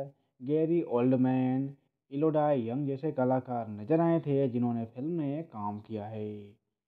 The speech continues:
दोस्तों, ये बहुत ही कमाल की फिल्म है The Hitman's Bodyguard, जो कि साल दो हज़ार सत्रह की अमेरिकन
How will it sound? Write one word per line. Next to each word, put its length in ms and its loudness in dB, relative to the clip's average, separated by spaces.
दोस्तों, 320 2
ये 60 4
बहुत 240 2
ही 60 2
कमाल 480 0
की 180 -2
फिल्म 360 -8
है 340 2
The 200 4
Hitman's 640 2
Bodyguard, 720 2
जो 80 0
कि 160 -6
साल 380 -6
दो 120 0
हज़ार 160 0
सत्रह 340 -2
की 240 -4
अमेरिकन 580 -4